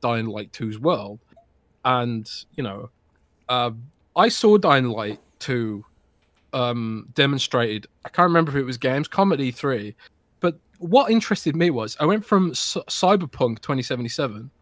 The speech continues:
and then I went into Dying Light two straight after.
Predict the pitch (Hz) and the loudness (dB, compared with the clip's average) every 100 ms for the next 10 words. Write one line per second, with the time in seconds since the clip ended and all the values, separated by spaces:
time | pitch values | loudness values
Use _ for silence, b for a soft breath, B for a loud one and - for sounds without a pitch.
0 | _ _ _ - 147 160 151 170 170 156 | _ _ _ -4 2 4 4 4 2 0
1 | 139 143 143 131 123 - 190 131 104 117 | 0 2 2 0 -2 -2 -2 -2 -4 -16
2 | _ - - 131 127 135 - 95 | _ -14 0 2 4 0 -2 -16